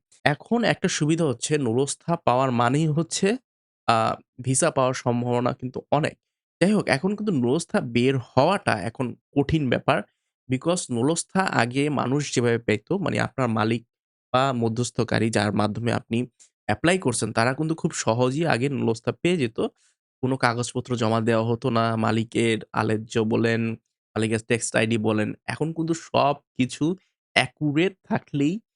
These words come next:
আপনার, আপনার নুলস্থা উঠবে। এবং যদি আপনার দুই হাজার পঁচিশ সালে যে আবেদনপত্র হবে, সেটার ক্ষেত্রেও একই রুলস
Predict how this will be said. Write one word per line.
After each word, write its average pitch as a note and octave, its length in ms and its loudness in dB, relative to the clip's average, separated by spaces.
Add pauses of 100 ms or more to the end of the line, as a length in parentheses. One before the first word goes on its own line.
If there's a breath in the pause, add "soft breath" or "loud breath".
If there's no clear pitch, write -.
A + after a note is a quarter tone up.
(260)
আপনার, B2 500 -2 (300)
আপনার A2+ 300 -2
নুলস্থা A2 440 -4 (120)
উঠবে। C#3 360 -2 (540 loud breath)
এবং D#3 460 0 (340)
যদি G#3 640 0
আপনার C#3+ 400 0
দুই B2 140 0
হাজার C#3 180 2
পঁচিশ F3 380 -2
সালে D#3+ 180 2
যে A#2+ 160 0
আবেদনপত্র A#2+ 760 -2 (140)
হবে, C3+ 280 2 (420)
সেটার D#3 200 0
ক্ষেত্রেও - 440 0
একই D#3+ 360 2
রুলস A#2+ 520 -2